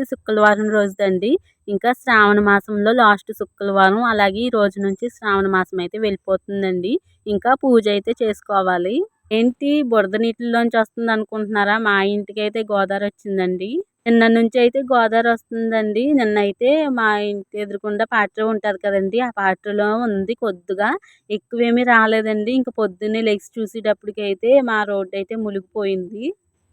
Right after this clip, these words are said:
భద్రాచలంలో గోదావరి వస్తే మాకైతే గోదావరి వస్తదండి. నిన్నే అక్కడ యాభై రెండు అడుగులకి వెళ్ళిందని టీవీలో అయితే చెప్పారండి. మాకు ఇంకా, మాకు ఎలాగే పాత్రలోకి వస్తది అనిపించింది. ఇంకా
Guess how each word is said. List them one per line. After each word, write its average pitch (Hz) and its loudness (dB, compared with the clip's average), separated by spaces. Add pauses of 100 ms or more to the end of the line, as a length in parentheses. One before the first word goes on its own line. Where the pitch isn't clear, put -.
(140)
భద్రాచలంలో 202 4
గోదావరి 202 4
వస్తే 202 -2
మాకైతే 208 2
గోదావరి 196 2
వస్తదండి. 180 0 (420)
నిన్నే 202 4
అక్కడ 233 2 (260)
యాభై 208 4
రెండు 196 2
అడుగులకి 190 2
వెళ్ళిందని 202 2
టీవీలో 196 0
అయితే 190 0
చెప్పారండి. 196 0
మాకు 208 2
ఇంకా, 202 0 (100)
మాకు 190 2
ఎలాగే 185 4
పాత్రలోకి 208 2
వస్తది 208 -2
అనిపించింది. 202 -2
ఇంకా 196 -2